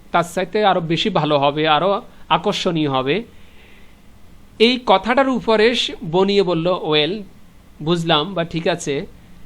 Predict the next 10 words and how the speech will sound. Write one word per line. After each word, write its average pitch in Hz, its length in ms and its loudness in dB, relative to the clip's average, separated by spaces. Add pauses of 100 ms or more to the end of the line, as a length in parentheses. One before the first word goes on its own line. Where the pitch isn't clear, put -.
এটা 165 180 -2
ডিপেন্ড 185 400 -2
করবে, 208 400 0 (1300)
এটা 226 440 0
ডিপেন্ড 196 400 -2
করবে 196 240 2
বা 196 360 0
ডিপেন্ড 170 400 -4
করতে 165 200 -6
পারে।" 143 260 -2